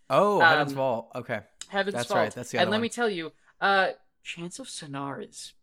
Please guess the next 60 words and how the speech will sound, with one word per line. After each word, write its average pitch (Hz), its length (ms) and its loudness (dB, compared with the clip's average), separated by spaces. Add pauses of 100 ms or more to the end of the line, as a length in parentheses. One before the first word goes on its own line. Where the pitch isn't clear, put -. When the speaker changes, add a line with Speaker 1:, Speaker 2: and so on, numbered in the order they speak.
Speaker 2:
better, 127 500 -10 (420)
actually. - 720 -14 (300)
Speaker 1:
Ooh. - 680 -18 (360)
I, 165 140 6
Speaker 2:
It's - 160 -2
Speaker 1:
s-, 160 60 -4
Speaker 2:
a 147 40 2
Speaker 1:
I 151 40 4
was 156 120 0
getting 202 240 0
Speaker 2:
better 196 100 -8
Speaker 1:
clips - 280 -6
of 139 100 -4
it 120 60 -2
on 117 120 -2
Speaker 2:
video 113 60 -10
game. 117 80 -4
Speaker 1:
TikTok, 98 260 -6
and 110 100 -8
it 90 80 -10
looked 113 240 -10
pretty 104 220 -6
good. - 400 -12 (460)
Speaker 2:
It's 107 280 -2
fucking 104 220 -2
Speaker 1:
Um, 98 60 -4
Speaker 2:
amazing. 135 460 -6
The 202 100 0
only 262 200 -2
problem 196 400 -6
with 151 120 -6
it, 147 140 -2
it's 202 160 -2
a 254 80 0
real, 254 220 0
like, 220 320 0
Obra 175 320 -2
Dinn 165 220 -4
situation. 147 640 -12
You 156 100 -20
can't 180 240 -4
play - 160 0
it 135 80 -6
more 120 120 -2
Speaker 1:
Love 107 160 0
Speaker 2:
than 113 80 -4
Speaker 1:
the 107 40 0
Speaker 2:
once. 104 140 -4
Speaker 1:
Obra 104 60 -6
Dinn. 104 200 -4
Okay, 117 340 -4
I've 113 180 -6
gotta 110 180 -2
get 104 160 -6
into 104 160 -8
this 101 180 -8
Speaker 2:
Yeah. 135 120 -6
Speaker 1:
soon. 101 280 -8 (560)
Speaker 2:
Oh, 175 140 4
yeah. 147 220 0